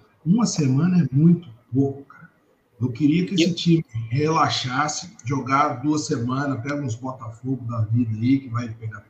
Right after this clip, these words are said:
Speaker 1: terça, perde, chegou na semana do Mundial, foco de novo e vamos pro Mundial. Agora, velho,
Speaker 2: Eu vou
Speaker 1: os caras de ressaca, mano.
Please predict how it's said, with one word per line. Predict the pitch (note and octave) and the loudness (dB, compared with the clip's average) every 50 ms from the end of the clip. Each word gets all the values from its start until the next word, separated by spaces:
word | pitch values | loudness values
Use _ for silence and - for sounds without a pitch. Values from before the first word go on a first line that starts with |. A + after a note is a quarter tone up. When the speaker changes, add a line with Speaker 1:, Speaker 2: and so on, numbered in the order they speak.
| _ | _
Speaker 1:
terça, | A#2 B2 C#3 C#3+ C#3 C3+ B2+ - - - _ _ _ _ _ _ _ _ _ _ - - - - _ _ _ _ - | -8 -4 -2 0 0 0 -2 -4 -8 -18 _ _ _ _ _ _ _ _ _ _ -12 -12 -12 -12 _ _ _ _ 0
perde, | E3 F3 G3 F#3+ F#3+ F#3+ E3+ C3 C3+ B2+ A#2 - - _ _ _ _ _ _ _ _ _ _ _ _ _ _ _ _ _ _ - | 2 4 4 4 4 2 2 0 -2 -4 -4 -6 -18 _ _ _ _ _ _ _ _ _ _ _ _ _ _ _ _ _ _ -10
chegou | - - D#3+ C#3+ D#3+ F3 | -4 -2 0 2 4 6
na | F3 F3 | 6 6
semana | - F3 E3 D#3+ D#3+ D#3 | 6 4 4 4 6 4
do | D#3 D3+ | 4 4
Mundial, | D3+ D3+ D3 D3 D#3+ D#3 E3+ E3 - - | 4 4 4 6 6 6 6 6 4 0
foco | - - D#3+ D#3+ D#3+ D#3 D#3+ B2+ | -2 0 2 2 2 2 0 0
de | B2 C#3 | 0 2
novo | C3 C#3 D3 D#3 D3+ D#3+ | 2 2 0 0 0 0
e | D3+ | 0
vamos | C#3 C#3+ D3+ D3+ C#3 | 0 0 0 -2 -2
pro | D3+ D3 | -4 -6
Mundial. | C#3+ C#3+ C#3 B2 A#2 A2+ A2+ - - _ _ _ _ - | -6 -4 -4 -4 -6 -6 -8 -12 -18 _ _ _ _ -6
Agora, | B2+ C3+ G#2+ - A2 G#2+ B2 C#3+ F3+ F#3+ F#3 D#3 | -4 -4 -4 -4 -6 -4 0 2 2 4 4 2
velho, | B2+ A#2+ A2 - | 2 0 -2 -2
Speaker 2:
Eu | |
vou | D3+ E3+ | -2 -2
Speaker 1:
os | F3 - | -4 -6
caras | - A2+ A2+ C3 C3+ - | -6 -4 -2 -2 -2 -2
de | - D3+ F3 | 0 2 2
ressaca, | F3 D3 - - - - B2 C3 C#3+ C#3 - C#3+ | 2 2 -2 -6 -6 -4 -4 -4 -4 -4 -6 -6
mano. | A2+ G#2 G2 G2+ | -6 -6 -6 -8